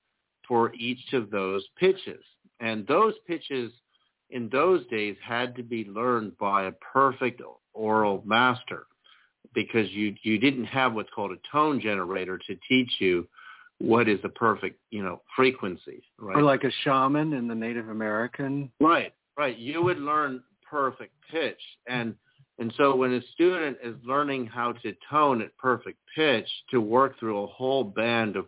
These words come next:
Speaker 1: frequencies, that would activate their rainbow body. In the Tibetan system,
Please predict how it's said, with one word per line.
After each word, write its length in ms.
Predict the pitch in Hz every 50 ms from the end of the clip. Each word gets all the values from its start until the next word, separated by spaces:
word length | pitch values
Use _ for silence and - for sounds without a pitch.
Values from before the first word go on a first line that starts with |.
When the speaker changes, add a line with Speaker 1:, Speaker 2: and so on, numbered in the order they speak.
| _
Speaker 1:
frequencies, 800 | - 147 160 156 - 147 117 101 90 - - 95 90 90 92 87 _ _ _ _ _ _ _ _ _ _ - -
that 320 | 117 117 120 113 82 85
would 160 | 131 131 131 117 -
activate 800 | - 101 95 98 98 - - - 110 98 95 95 90 92 90 -
their 140 | - 98 95
rainbow 480 | 87 87 90 90 90 87 85 92 92 95
body. 520 | 90 - 120 143 170 175 143 101 - - _ _ _ _ _ _ _ _ _ _ _ _ -
In 100 | - 110
the 80 | 117 120
Tibetan 640 | 120 139 127 117 147 180 208 208 214 208 180 131 -
system, 640 | - 139 127 110 - - - 110 110 107 107 101